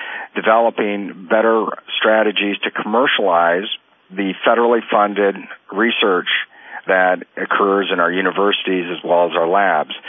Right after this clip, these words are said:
The Office of Innovation and Entrepreneurship develops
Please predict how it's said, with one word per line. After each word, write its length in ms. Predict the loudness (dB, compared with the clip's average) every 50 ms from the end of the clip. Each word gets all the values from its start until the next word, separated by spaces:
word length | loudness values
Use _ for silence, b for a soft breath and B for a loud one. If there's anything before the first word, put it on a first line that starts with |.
| B B B B -8
The 280 | -4 -2 0 0 0 0
Office 280 | 0 2 2 2 0 -2 -4
of 120 | -2 -2
Innovation 440 | 0 0 2 0 0 0 0 -2 -2
and 160 | 0 0 0
Entrepreneurship 720 | -2 -4 -4 -2 0 0 2 2 2 2 2 2 2 0 -2 B B B B B B B B
develops 360 | -2 0 2 4 4 2 2